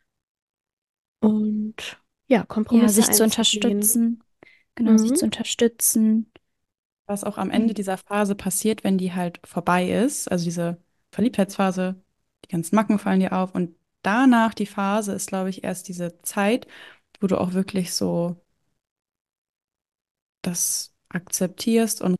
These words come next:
Speaker 3: respektierst, dass ihr halt zwei verschiedene Individuen seid und halt auch unterschiedlich seid, aber
Speaker 2: Mhm.
Speaker 3: halt, ja, genau das will.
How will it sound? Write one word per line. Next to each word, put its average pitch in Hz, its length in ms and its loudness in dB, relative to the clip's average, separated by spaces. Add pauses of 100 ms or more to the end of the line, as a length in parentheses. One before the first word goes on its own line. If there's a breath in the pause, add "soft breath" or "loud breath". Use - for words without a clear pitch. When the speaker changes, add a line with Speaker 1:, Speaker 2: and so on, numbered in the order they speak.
Speaker 3:
respektierst, 202 760 0
dass 180 240 -2
ihr 180 100 -4
halt 175 200 -4
zwei 180 220 -2
verschiedene 190 600 -4
Individuen 190 600 2
seid 339 360 0 (880)
und 170 360 -2
halt 170 240 -4
auch 180 280 -6
unterschiedlich 254 680 0
seid, 254 460 0 (1000)
aber 175 580 -4
Speaker 2:
Mhm. 226 420 4 (300)
Speaker 3:
halt, - 440 -12 (1000)
ja, 202 340 -4 (640)
genau 185 220 -2
das 180 200 -6
will. 190 360 -4